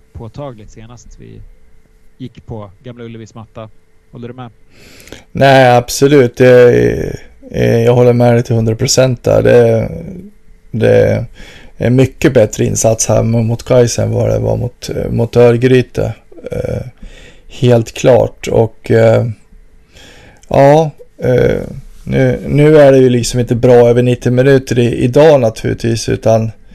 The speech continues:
Speaker 2: utan det, det finns ju för-, förbättringsområden för, för Micke Bengtsson och övriga träningsstaben att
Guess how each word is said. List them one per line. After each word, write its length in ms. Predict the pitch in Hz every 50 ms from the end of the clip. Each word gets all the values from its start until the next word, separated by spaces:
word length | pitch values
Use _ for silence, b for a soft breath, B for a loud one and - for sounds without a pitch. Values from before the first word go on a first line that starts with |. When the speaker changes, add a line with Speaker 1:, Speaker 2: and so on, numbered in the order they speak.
| b b b b b b b b -
Speaker 2:
utan 320 | - 117 - - 110 110
det, 180 | 113 110 110 110
det 160 | 113 113 113
finns 360 | 113 120 117 117 113 - -
ju 360 | 117 113 110 110 110 110 110 110
för-, 200 | - - 113 - -
förbättringsområden 2750 | - - - 139 123 - - 139 131 - - _ - 135 135 127 120 117 - - - - - - - - - - - - - - - - - - - - 143 135 139 139 143 139 139 147 147 147 147 135 131 135 131
för, 300 | 127 - 135 131 127 123
för 360 | 123 - 135 131 131 127 127 123
Micke 300 | 123 127 123 - 131 123
Bengtsson 460 | 135 131 127 127 - - 135 123 123
och 60 | 120
övriga 600 | 123 123 117 117 123 127 123 123 127 127 123 120
träningsstaben 680 | - 120 117 117 117 117 - - 120 117 117 113 113 113
att 240 | 113 113 - -